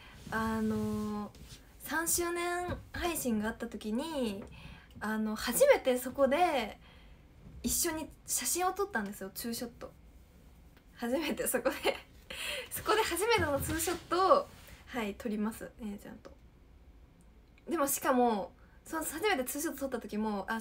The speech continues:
あん、そんな仲良くない、仲良くないっていうか、ほ-、ほぼ初めて喋るぐらいの感じ、<laughs> 感じだったの。本当にその時、ツーショット一緒に撮ったのが、本当にほぼ初めてだった、多分。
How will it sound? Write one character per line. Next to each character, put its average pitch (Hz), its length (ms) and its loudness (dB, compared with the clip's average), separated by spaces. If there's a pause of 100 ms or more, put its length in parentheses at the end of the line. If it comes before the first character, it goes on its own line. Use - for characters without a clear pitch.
あ 311 80 0
ん、 330 140 -2
そ - 160 -6
ん 302 40 -6
な 285 60 -2
仲 302 180 -2
良 240 80 0
く 208 80 -4
な 202 100 -4
い、 202 100 -8
仲 277 160 2
良 359 80 4
く - 140 -2
な - 80 6
い - 40 2
っ - 40 -6
て 523 60 8
い - 20 10
う - 40 -8
か、 - 80 -2 (260)
ほ-、 330 160 2
ほ 494 140 12
ぼ 359 60 10
初 294 200 0
め 311 100 0
て 254 60 -2
喋 247 240 2
る 254 100 8
ぐ - 120 0
ら - 80 2
い 359 140 2
の - 80 2
感 427 100 2
じ、 - 20 -16
<laughs> - 0 -
感 - 0 -
じ - 100 0
だ - 100 2 (1300)
っ - 40 -14
た 302 160 6
の。 320 80 4
本 330 160 -2
当 320 80 -2
に 330 120 -4
そ 370 80 0
の 330 100 -2
時、 226 280 -4
ツ 285 140 -8
ー - 20 -4
シ 311 80 -6
ョ - 20 -4
ッ - 40 -18
ト 240 80 -4
一 240 120 -4
緒 254 40 -10
に 262 40 -2
撮 254 60 -2
っ - 20 -4
た 226 140 -8
の 202 100 -6
が、 214 240 -6 (1400)
本 320 140 -4
当 339 60 -4
に 349 200 -4
ほ 494 180 8
ぼ 359 80 6
初 254 200 -4
め 302 120 0
て 202 280 -6 (800)
だ 226 80 -8
っ - 60 -14
た、 196 120 -10
多 233 120 -10
分。 196 260 -8